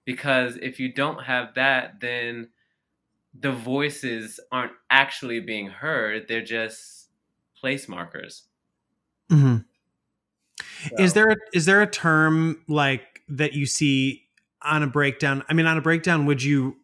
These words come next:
Speaker 2: would you like it to not say anything about race and just talk about the character?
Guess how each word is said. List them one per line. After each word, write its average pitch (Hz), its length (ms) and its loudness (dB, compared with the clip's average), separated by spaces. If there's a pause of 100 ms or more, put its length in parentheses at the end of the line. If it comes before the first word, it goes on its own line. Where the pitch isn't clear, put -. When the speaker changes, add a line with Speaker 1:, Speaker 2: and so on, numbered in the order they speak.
(380)
Speaker 2:
would 139 180 0
you 151 140 4
like 143 260 2
it 151 180 -4
to 147 100 -4
not 135 240 -2
say 131 360 -2
anything 135 400 -2
about 185 240 2
race 180 280 0
and 143 100 0
just 123 160 -6
talk 123 200 -4
about 123 180 -4
the 110 60 -10
character? 175 800 0